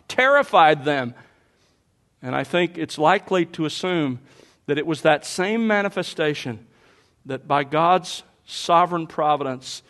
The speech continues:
the Magi saw while they were still in their own country in Babylon at the bir-, the time of the birth of Christ. But whatever the star was, we can't be certain, whatever it was, it indicated to them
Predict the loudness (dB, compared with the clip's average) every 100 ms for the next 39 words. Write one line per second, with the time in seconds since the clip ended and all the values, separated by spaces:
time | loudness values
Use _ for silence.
0 | _ _ _ -10 -4 0 2 2 4 2
1 | 2 0 2 2 2 0 -2 -2 -4 -4
2 | 0 0 0 -2 -2 -2 -4 -6 -8 -6
3 | -6 -8 -10 _ _ _ -8 -4 0 0
4 | 0 -4 -10 -14 _ _ -8 -8 -8 -8
5 | -6 -6 -6 -8 -6 -4 0 2 0 -4
6 | -6 -8 -8 -20 _ -10 -2 0 -2 -6
7 | -10 -6 -6 -6 -12 -20 _ _ -20 2
8 | 2 6 6 8 8 6 2 6 8 8
9 | 8 6 4 0 -4 -2 -2 -4 0 2
10 | 2 0 -6 0 6 8 8 6 4 6
11 | 6 8 6 2 -8 0 2 4 4 4
12 | 2 4 6 6 4 2 4 6 6 4